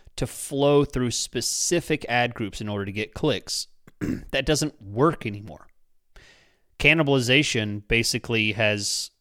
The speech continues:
become a lot less of an issue than it used to be because keywords no longer are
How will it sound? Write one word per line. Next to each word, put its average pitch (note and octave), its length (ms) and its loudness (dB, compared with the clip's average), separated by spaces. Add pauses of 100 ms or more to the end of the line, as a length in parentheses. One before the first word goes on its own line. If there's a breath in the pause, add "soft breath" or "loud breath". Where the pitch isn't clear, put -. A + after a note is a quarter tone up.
(160)
become D#3 320 0
a C3+ 80 6
lot A2+ 540 0
less A2+ 800 0
of A2+ 180 -2
an G#2+ 120 -2
issue A#2 420 0
than A2 160 -4
it A#2 120 -2
used D3 340 -2
to A2 80 -10
be F#2+ 240 -8
because A2 500 -6 (480 soft breath)
keywords C3+ 640 -2
no A#2 160 -2
longer A2+ 760 0 (880)
are A2 320 2